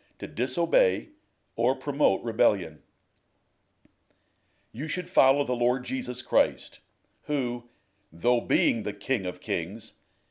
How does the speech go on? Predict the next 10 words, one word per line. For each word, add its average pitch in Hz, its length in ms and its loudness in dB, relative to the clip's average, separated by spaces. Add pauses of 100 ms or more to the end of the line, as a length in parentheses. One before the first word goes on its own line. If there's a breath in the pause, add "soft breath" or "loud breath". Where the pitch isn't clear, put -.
(340)
submitted 147 640 0
to 110 80 -4
Caesar's 107 640 -6
de 110 100 -4
facto 151 640 2
government's 117 640 4
taxing 127 500 -6
authority 98 580 -4 (280 soft breath)
over 120 300 0
Israel 95 680 -4